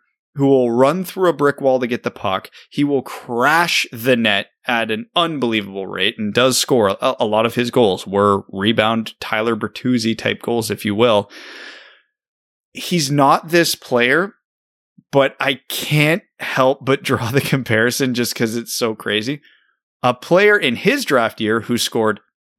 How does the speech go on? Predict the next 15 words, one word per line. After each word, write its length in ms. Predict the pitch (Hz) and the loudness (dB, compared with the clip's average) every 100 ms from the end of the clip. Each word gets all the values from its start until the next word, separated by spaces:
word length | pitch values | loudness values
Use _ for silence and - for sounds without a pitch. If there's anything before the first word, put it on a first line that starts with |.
| - | -4
just 380 | - 123 147 151 | 0 2 2 2
under 280 | 151 151 | 2 2
a 60 | 147 | 0
point 320 | - 143 143 | 0 -4 -4
per 140 | - 135 | -6 -2
game 320 | 120 120 123 | 0 0 -2
in 120 | 120 | -4
the 80 | 117 | -4
U 140 | 113 | 0
S 200 | 117 - | -2 -2
N 160 | 120 113 | -4 -4
T 100 | 127 | -4
D 140 | 127 | -4
P 320 | - 98 98 _ _ _ _ _ _ _ _ _ | -2 -4 -4 _ _ _ _ _ _ _ _ _
was 560 | - 113 123 120 113 | -2 2 4 2 0